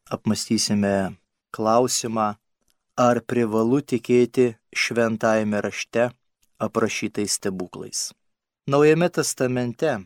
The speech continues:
sutinkame aprašymus apie daugelį įvykusių stebuklų. Galime užduoti klausimą, ar iš tikrųjų stebuklai buvo įvykę, ar tai tik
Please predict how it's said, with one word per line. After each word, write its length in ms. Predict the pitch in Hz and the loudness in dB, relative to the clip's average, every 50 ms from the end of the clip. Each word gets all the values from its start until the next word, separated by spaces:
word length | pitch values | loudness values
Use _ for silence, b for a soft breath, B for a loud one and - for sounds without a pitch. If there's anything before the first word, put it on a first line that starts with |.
| _ _ _ _ _ _ _ _ _ - | _ _ _ _ _ _ _ _ _ -6
sutinkame 720 | - - 135 127 - 143 147 151 143 - 139 135 131 135 | -2 -2 -2 0 0 -2 -2 -2 0 0 0 2 2 0
aprašymus 880 | - - 127 120 - 123 120 127 139 143 139 - - 147 143 135 120 - - | -2 -2 -6 -6 -2 2 4 4 4 4 2 0 -4 -4 -4 -4 -4 -2 -2
apie 200 | 120 - - 120 | -2 0 -2 -4
daugelį 580 | 113 113 123 127 131 143 143 135 139 135 135 135 127 131 120 | 0 2 4 6 6 6 4 2 0 0 0 0 -2 -2 -4
įvykusių 540 | 110 107 117 113 110 - 117 107 - - 110 | -2 0 -2 -2 -2 -2 -6 -6 -4 -6 -8
stebuklų. 680 | - - - 110 98 90 - - _ - - - - _ _ _ _ _ _ - - | -8 -6 -4 -4 -6 -6 -8 -18 _ -20 -20 -20 -20 _ _ _ _ _ _ -8 -2
Galime 400 | - - 135 165 170 170 170 165 | 2 2 4 4 4 2 2 0
užduoti 380 | 151 147 147 156 151 - 156 - | 0 0 0 0 0 0 -4 -4
klausimą, 680 | - 143 135 113 101 92 - - - - 98 92 - - - _ _ _ _ _ _ _ _ - - | 0 2 2 2 2 0 -4 -8 -10 -10 -12 -16 -16 -18 -20 _ _ _ _ _ _ _ _ -2 2
ar 160 | 131 139 151 | 4 4 4
iš 160 | 151 - - | 2 0 -2
tikrųjų 480 | - - 139 - - 190 202 190 175 147 | -4 -4 -4 -2 2 2 4 4 4 2
stebuklai 680 | - - - - 127 127 127 135 139 - 135 131 131 127 | 0 0 0 2 2 2 2 0 -2 2 4 4 4 4
buvo 260 | 123 123 120 123 120 | 4 4 4 4 2
įvykę, 500 | 113 104 117 117 131 139 - 175 185 202 208 175 _ _ _ _ _ _ _ _ _ _ _ _ _ _ _ _ - | 2 -2 -4 -4 -4 -4 -2 -2 -2 -2 -4 -8 _ _ _ _ _ _ _ _ _ _ _ _ _ _ _ _ 0
ar 160 | - 120 117 113 | 0 2 2 4
tai 180 | - 135 127 123 | 4 4 4 4
tik 260 | - 135 123 - | 4 0 0 -2